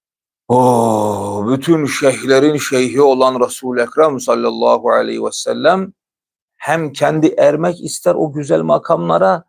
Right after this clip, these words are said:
hem de başkalarına davet eder. Siz de gelin. Tergib ediyor, onları da rağbet ettiriyor.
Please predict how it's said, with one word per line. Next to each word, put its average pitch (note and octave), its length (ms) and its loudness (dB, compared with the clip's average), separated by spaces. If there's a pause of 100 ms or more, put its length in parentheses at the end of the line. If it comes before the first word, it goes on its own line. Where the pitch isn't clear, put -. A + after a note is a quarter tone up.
(260)
hem C#3 280 -6
de C3 160 2
başkalarına B2+ 960 0 (300)
davet A2 360 -2
eder. - 400 -18 (680)
Siz B2+ 220 -2
de A#2+ 80 4
gelin. G2+ 300 -8 (540)
Tergib A#2+ 420 2
ediyor, G2+ 380 2
onları B2+ 380 2
da B2 100 4
rağbet A#2+ 360 2
ettiriyor. G#2 500 -10